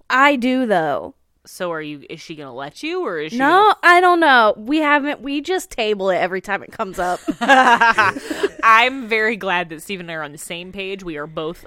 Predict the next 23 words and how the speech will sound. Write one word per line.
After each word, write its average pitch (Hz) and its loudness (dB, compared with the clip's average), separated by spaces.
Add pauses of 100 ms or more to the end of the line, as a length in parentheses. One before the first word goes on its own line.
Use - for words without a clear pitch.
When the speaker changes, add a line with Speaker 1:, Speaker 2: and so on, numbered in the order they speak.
Speaker 2:
finder 156 -10
outers. 131 -8
We 175 -10
are 151 -8
both 160 -6
Speaker 1:
Yeah. 190 -2
Speaker 2:
like, - -14
"Yes, 143 -14
we 156 -14
wanna 135 -14
know." 117 -14
There 143 -14
is 147 -14
no 151 -12
debate, 110 -12
which - -12
I 269 0
Speaker 1:
Cassie 320 -2
doesn't 262 -2
Speaker 2:
appreciate. 254 -6
Speaker 1:
want 196 -2 (520)
any, 220 -2
like, 202 -2